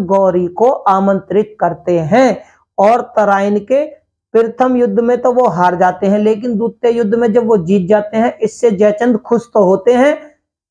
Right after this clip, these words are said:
कि भाई चलो वो हार गए, क्योंकि वो कन्नौज के राजा थे उस समय जयचंद।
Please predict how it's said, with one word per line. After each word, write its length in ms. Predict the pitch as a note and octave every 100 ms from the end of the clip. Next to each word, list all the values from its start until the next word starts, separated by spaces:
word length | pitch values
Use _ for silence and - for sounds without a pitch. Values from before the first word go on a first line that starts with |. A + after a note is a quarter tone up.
| -
कि 80 | G#3
भाई 180 | A3+ A#3+
चलो 300 | A3+ A3+ A#3+
वो 140 | B3
हार 340 | D#3+ D#3+ G3+
गए, 180 | G3 F#3
क्योंकि 340 | E3 A3 G#3 A#3+
वो 140 | B3
कन्नौज 380 | G#3 G#3 G3+ G3+
के 140 | G3 G3
राजा 300 | F3+ F3 F3+
थे 140 | A#3
उस 140 | G#3+
समय 180 | A#3 B3+
जयचंद। 500 | G#3+ F#3+ F#3 E3+ D#3+